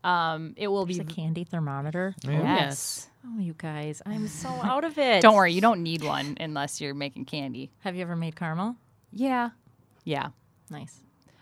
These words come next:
Speaker 1: Um, so it becomes, it's like you hit that range and it will be very dark brown. Um, and that's when you add cream and butter and probably vanilla. Um, and they're added and it stops the browning. And then that's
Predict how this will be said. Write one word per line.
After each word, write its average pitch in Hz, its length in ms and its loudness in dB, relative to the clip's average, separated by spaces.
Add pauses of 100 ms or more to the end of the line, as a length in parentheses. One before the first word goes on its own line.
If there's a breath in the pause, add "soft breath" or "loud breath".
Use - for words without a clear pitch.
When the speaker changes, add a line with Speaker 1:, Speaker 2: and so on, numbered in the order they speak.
Speaker 1:
Um, 185 360 0
so 214 180 2
it 185 100 2
becomes, 226 460 2
it's 190 160 -2
like 151 180 0
you 180 120 -2
hit 214 200 0
that 190 160 4
range 170 340 -2
and 165 80 -6
it 143 40 -4
will 151 120 -4
be 147 100 -8
very 202 320 0
dark 214 220 -2
brown. 151 360 -2 (380 soft breath)
Um, 160 240 2
and 160 80 -6
that's 170 160 -2
when 180 140 -4
you 170 120 -6
add 151 280 -2
cream 220 400 -2
and 151 180 -6
butter 165 460 0
and 147 400 -8
probably 151 360 -2
vanilla. 143 420 -6 (400 soft breath)
Um, 151 300 0
and 156 80 -8
they're 156 140 -4
added 147 400 -2
and 156 120 -8
it - 180 -12
stops - 320 2
the 156 80 -2
browning. 135 460 -2
And 135 160 -8
then 127 100 -8
that's - 380 -10